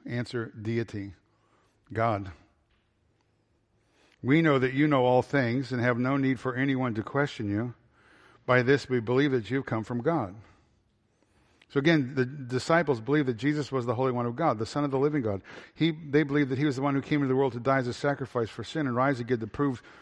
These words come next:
provide justification for men before God who would believe. They know that they have direct access because of him. They believed in him. They believed that. And to believe on the level of belief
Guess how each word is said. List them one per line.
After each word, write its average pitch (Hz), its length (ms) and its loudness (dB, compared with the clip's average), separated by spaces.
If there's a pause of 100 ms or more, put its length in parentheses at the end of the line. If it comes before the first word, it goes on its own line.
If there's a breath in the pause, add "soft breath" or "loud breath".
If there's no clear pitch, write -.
(160 loud breath)
provide 143 320 4
justification 127 720 -2
for 127 160 -6
men 135 260 2
before 127 280 -2
God 127 180 4
who 123 80 -2
would 123 120 0
believe. 135 400 0 (380 loud breath)
They 151 180 4
know 151 160 2
that 139 200 0
they 139 180 2
have 131 320 0
direct 143 380 4
access 139 480 0
because 131 640 -4
of 120 140 -4
him. 127 340 -2
They 139 140 2
believed 131 520 2
in 117 100 0
him. 92 240 -4 (640 soft breath)
They 143 80 2
believed 131 420 2
that. 92 260 -8 (1700 soft breath)
And 143 160 2
to 139 80 0
believe 147 500 2
on 135 160 2
the 123 140 4
level 143 520 4
of 107 300 -4
belief 139 400 2